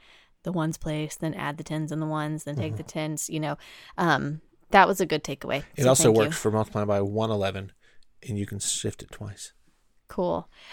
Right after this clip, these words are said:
Speaker 1: I, I was, I need to explore how it would work for multiplying a three-digit number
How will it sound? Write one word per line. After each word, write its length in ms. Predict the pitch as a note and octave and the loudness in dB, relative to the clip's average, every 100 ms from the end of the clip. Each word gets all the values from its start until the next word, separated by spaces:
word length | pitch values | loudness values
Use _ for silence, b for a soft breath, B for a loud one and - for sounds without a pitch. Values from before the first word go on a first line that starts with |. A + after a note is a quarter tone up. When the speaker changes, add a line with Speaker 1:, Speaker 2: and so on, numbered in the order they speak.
| B | B
Speaker 1:
I, 180 | G3 - | 6 8
I 120 | F3+ | 8
was, 200 | G#3 G#3 - | 8 8 6
I 100 | F3+ | 4
need 200 | G3+ G3+ | 4 2
to 120 | G3+ | 2
explore 640 | F3+ - - E3+ E3 D#3 - | -2 -2 -6 2 2 2 -2
how 240 | E3+ F3 E3 | 2 4 4
it 100 | - | 2
would 160 | E3 | -2
work 240 | D#3 E3 - | 0 -2 -2
for 260 | - D#3+ | 0 0
multiplying 580 | D3+ D#3 D#3+ - C#3+ C#3+ | 2 -2 -4 -4 -2 -2
a 80 | - | -8
three-digit 640 | - - F#3+ F3 C#3 - - | -14 -4 -2 0 -2 -4 -8
number 400 | F#2+ - - | -6 -6 -8